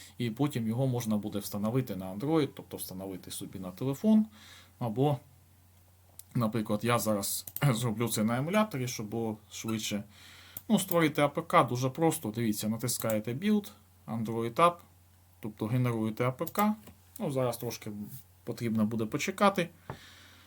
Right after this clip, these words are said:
Так, зараз генерується наш А П К. Ну, в принципі, він достатньо швидко генерується. Так, пішло, пішло, пішло.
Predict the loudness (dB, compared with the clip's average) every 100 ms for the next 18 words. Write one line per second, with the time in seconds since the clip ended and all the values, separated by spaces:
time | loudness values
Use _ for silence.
0 | -20 -20 _ 0 4 6 4 0 0 2
1 | 4 2 0 -2 0 0 0 2 0 0
2 | -4 -6 0 2 2 -2 -8 -4 0 0
3 | 0 -4 0 2 2 0 -2 -2 -2 -2
4 | -6 -4 -4 -2 -2 0 0 0 -2 -4
5 | -12 -20 -20 -20 -20 -20 -20 -20 -20 -20
6 | _ _ _ _ _ _ _ _ -2 0
7 | 0 -2 -2 -2 -4 -4 -6 -4 -4 -4
8 | -4 0 2